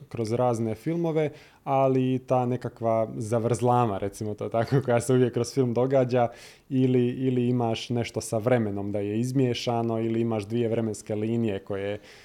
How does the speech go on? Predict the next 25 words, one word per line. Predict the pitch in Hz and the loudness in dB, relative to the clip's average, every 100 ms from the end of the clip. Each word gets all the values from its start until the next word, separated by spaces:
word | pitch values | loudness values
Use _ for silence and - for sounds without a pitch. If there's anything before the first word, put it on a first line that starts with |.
| - | -8
idu | 127 113 | -4 -2
jedna | 110 113 113 | 0 2 0
uz | 110 | -2
drugu, | 107 113 107 | -2 -2 0
kao | 113 107 | 0 0
sad | 120 110 | 0 -2
sa | - | 0
Oppenheimerom | 107 110 113 - 110 110 107 | -2 0 -4 -2 -2 -2 -2
imaš | 107 104 104 101 - - | -2 -4 -6 -8 -12 -8
kao | 107 | -6
tu | 107 113 | -6 -8
prošlost | - 123 123 - 117 113 120 | -2 0 2 2 0 0 -6
u | |
filmu | - 127 120 113 113 | -2 0 0 -2 -6
i | 117 | -12
sadašnjost | - 107 101 113 - 120 - | -6 -4 -4 -4 -4 -6 -6
u | 120 | -4
filmu. | 135 131 120 - - - | 0 2 0 -4 -14 -16
Dakle, | 127 120 113 | -12 -8 2
to | 139 | 4
je | 131 | 6
nešto | 131 - 117 | 4 2 -4
što | - 113 | -2 0
je | 110 | 0
onako | 110 110 - 107 | 0 -2 -2 -4